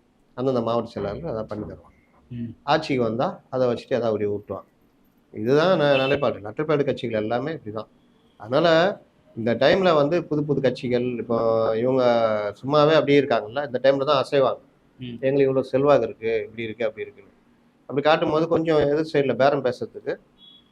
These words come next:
Speaker 1: சிங்கிள் டிஜிட் முடியாது, டபுள் டிஜிட் தான் வர்றேன் அப்படி இப்படின்னு கதை சொல்லுவாங்க.
Speaker 2: ம்.
Speaker 1: ஏன்னா இவங்களுக்கு இப்போ போறதுக்கு விஜய் இருக்காரு. அதனால அந்த பயத்துல ரெண்டு சைடுமே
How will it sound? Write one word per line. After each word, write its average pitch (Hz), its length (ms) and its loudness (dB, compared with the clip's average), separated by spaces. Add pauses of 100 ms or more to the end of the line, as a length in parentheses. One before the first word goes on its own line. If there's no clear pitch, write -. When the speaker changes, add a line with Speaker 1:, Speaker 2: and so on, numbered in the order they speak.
(240)
Speaker 1:
சிங்கிள் 147 260 2
டிஜிட் 143 220 2
முடியாது, 120 440 0 (320)
டபுள் 123 220 -2
டிஜிட் 120 240 -6
தான் 120 160 -2
வர்றேன் 98 300 -8 (140)
அப்படி 101 200 -16
இப்படின்னு 107 220 -16
கதை 107 180 -8
சொல்லுவாங்க. 92 380 -20 (280)
Speaker 2:
ம். 117 180 -16
Speaker 1:
ஏன்னா 127 240 2
இவங்களுக்கு 131 340 2
இப்போ 127 220 -6 (800)
போறதுக்கு 147 380 4
விஜய் 139 260 4
இருக்காரு. 101 280 -6 (1040)
அதனால 123 240 -4
அந்த 131 160 2
பயத்துல 135 560 4
ரெண்டு 127 220 0
சைடுமே 147 420 4